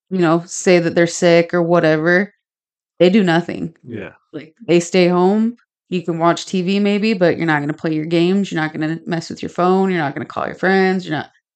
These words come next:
Speaker 1: like, you're home.
Speaker 2: Yeah.
Speaker 1: Home when you're sick, you know? So, I don't know. I thought that was weird.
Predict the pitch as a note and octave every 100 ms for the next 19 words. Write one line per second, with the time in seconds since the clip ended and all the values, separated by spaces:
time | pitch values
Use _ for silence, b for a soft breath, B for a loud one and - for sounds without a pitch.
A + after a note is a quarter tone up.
0 | _ _ - E3+ G3 F3 F3 E3 - _
1 | _ _ G3+ F#3 F#3+ G3+ G3 F#3 E3 -
2 | _ _ _ - - B2+ F3+ E3+ _ _
3 | _ _ _ _ _ _ _ - - B1
4 | - - - E3+ D3+ C#3+ D#3+ _ _ _
5 | _ _ _ _ _ _ _ _ _ _
6 | _ F#3+ F3+ - E3 - E3 E3+ E3+ F3